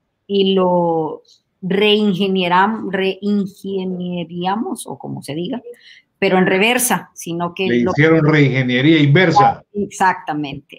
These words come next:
Speaker 1: Entonces, eh, lo derretimos a pura agua caliente y ya se hizo manipulable como que si era mozzarella recién hecho. Hicimos nuestro propio, nuestra propia burrata con queso fresco,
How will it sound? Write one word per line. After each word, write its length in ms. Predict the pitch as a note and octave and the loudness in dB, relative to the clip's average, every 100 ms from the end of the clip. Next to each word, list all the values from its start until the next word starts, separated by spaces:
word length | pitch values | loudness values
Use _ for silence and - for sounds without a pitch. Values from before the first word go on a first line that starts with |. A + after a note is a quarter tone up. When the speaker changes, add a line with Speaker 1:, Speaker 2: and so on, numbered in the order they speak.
| - | -16
Speaker 1:
Entonces, 1040 | E3+ F3 E3+ F3+ F3+ F3 G3 G3 F#3 - - | -12 -12 -10 -8 -8 -4 -2 -2 -2 -6 -10
eh, 420 | F3 E3+ E3+ E3+ | -6 -4 -2 -2
lo 160 | F3+ G3+ | 0 0
derretimos 760 | G#3 G3+ G3 A#3 B3+ B3+ B3 | 2 -2 -2 2 4 4 2
a 220 | G#3 F#3+ F#3+ | 4 2 2
pura 240 | G#3+ G#3+ G#3+ | 2 4 4
agua 220 | A3+ A3 | 2 0
caliente 600 | F#3+ G3 B3 D4+ - - _ _ _ _ _ _ | 0 0 0 -2 -6 -18 _ _ _ _ _ _
y 200 | - F#3+ | -10 -2
ya 200 | G3 G3 | 4 4
se 160 | G#3 G#3 | 4 0
hizo 240 | G#3 A3+ | -2 -4
manipulable 720 | A3 G#3 G#3 F#3 F#3+ A3 A3+ A3 | -4 -6 -6 -2 0 0 -2 -6
como 240 | G3+ F#3 | -8 -8
que 80 | F3+ | -10
si 200 | - F#3 | -6 -4
era 140 | F#3+ G#3 | 0 -2
mozzarella 540 | G3+ G3 F3+ G3 G#3 | -2 -6 -4 -2 -2
recién 420 | F3+ F3+ G3 G3 | -2 -6 -6 -4
hecho. 340 | A#3+ B3+ C#4 - _ _ _ _ _ - | -4 -6 -12 -16 _ _ _ _ _ -14
Hicimos 420 | F3 F#3+ G#3 G3+ | -10 -6 -2 -2
nuestro 400 | G3+ G3+ G3 F#3+ | -2 -4 -6 -6
propio, 400 | G3 G#3+ G#3+ G#3 | -2 -2 -2 -4
nuestra 400 | G3+ G3+ G3 - | -4 -4 -6 -6
propia 300 | G#3 G#3 G#3 | -6 -2 -2
burrata 580 | F#3+ F#3 G#3 A#3+ C#4+ C4+ | -2 0 0 2 -2 -2
con 640 | F#3+ F3+ F3 F3 E3+ D#3 - | -4 -4 -4 -6 -8 -10 -6
queso 320 | G#3+ G#3+ G3+ | -2 -2 -4
fresco, 580 | G3 A3+ D4 - D#4+ _ | -2 -4 -4 -8 -12 _